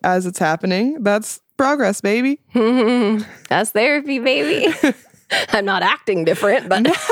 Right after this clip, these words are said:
Speaker 1: No, but you can recognize it. Self-awareness.
Speaker 2: Yeah.
Speaker 1: But I, I mean, we've talked about this. We,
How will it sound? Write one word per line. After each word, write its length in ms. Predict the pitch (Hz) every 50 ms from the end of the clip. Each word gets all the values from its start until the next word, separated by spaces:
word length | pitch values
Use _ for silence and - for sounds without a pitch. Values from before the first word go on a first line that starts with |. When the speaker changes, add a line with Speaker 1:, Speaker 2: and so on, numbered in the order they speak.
| 480
Speaker 1:
No, 160 | 392 190 170 190
but 180 | 190 185 160 175
you 140 | 190 196 208
can 140 | - 247 220
recognize 580 | 202 226 302 - 330 285 240 202 202 208 214 247
it. 100 | 247 240
Self-awareness. 880 | - 233 226 233 254 247 240 254 294 262 175 - 180 - - - - _ - - - -
Speaker 2:
Yeah. 300 | 214 220 214 190 - - - _ - - _ _ _ _ _ _ _ _ _ - - - - - - _ _ _ _ _ _ _ _ _ _ _ _ _ _ _ _ _ _ _ _ _ _ _ _ _ _ _ _ _ _ _ _ - - - - - - _ _ _ _ _ _ _ _ _ _ _ _ _ _ _ _ _ _ _ _ _ _ _ _ _ _ _ _ _ _ _ -
Speaker 1:
But 220 | - 180 - 233 - - -
I, 340 | 165 165 165 165 175 190 - - _ -
I 120 | - 160
mean, 400 | 156 160 160 160 156 156 151 - - _ _ _ _ _ -
we've 260 | - 185 202 214 208
talked 320 | - - 165 156 165 - -
about 260 | - 147 139 147 -
this. 420 | 151 147 147 147 147 - - - - -
We, 140 | - -